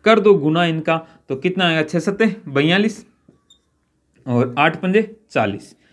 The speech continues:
तो आमदनी में आपके basically क्या हुई है, पहले बयालीस मिल रही थी आमदनी, अब मिल रही है चालीस, तो हो रही है साहब कमी। कमी कितने की हो रही है साहब, दो की कमी हो रही है। किस पे हो रही है साहब, इक्कीस पे हो रही है।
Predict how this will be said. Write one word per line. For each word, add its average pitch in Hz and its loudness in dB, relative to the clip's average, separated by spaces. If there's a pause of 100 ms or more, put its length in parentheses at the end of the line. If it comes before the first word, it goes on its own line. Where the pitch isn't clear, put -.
(280)
तो - -4
आमदनी 214 4
में 220 -2
आपके 196 0
basically 139 -4
क्या 190 2
हुई 151 0
है, 180 -4
पहले 185 0
बयालीस 202 2
मिल 208 0
रही 202 0
थी 202 -4
आमदनी, 180 -2 (160)
अब 214 2
मिल 170 2
रही 190 0
है 190 4
चालीस, 175 0
तो 165 0
हो 131 0
रही 175 2
है 160 2
साहब 131 -2
कमी। 160 -6 (100)
कमी 190 0
कितने 202 -6
की 175 -4
हो 170 0
रही 156 0
है 151 2
साहब, 151 -2 (300)
दो 208 4
की 254 -4
कमी 180 2
हो 160 2
रही 160 -2
है। 160 -2 (360)
किस 311 -6
पे 262 2
हो 196 4
रही 180 -2
है 165 0
साहब, 151 -4 (320)
इक्कीस 247 0
पे 214 2
हो 170 4
रही 160 0
है। 165 2